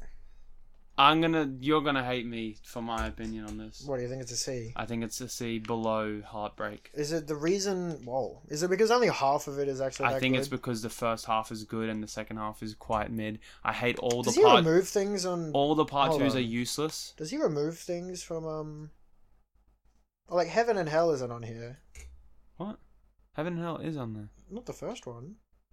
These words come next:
Speaker 1: What the hell do you mean the first one?
Speaker 2: Like the,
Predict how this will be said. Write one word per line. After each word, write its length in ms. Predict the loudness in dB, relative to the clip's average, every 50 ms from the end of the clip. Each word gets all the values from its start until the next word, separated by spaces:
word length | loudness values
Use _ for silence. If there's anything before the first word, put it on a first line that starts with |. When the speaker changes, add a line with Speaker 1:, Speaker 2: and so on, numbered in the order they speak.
| _ _ _ _
Speaker 1:
What 200 | -16 -14 -14 -14 -14 _
the 100 | -12 -10
hell 220 | -8 -8 -8 -8 -8
do 100 | -8 -8
you 100 | -8 -8
mean 200 | -8 -8 -8 -8
the 80 | -8
first 500 | -10 -10 -10 -8 -6 -6 -6 -8 -10 -12
one? 260 | -12 -12 -12 -12 -14 -16 -18 -6 -2
Speaker 2:
Like 220 | 0 0 0 0
the, 400 | 0 2 2 4 4 2 2 0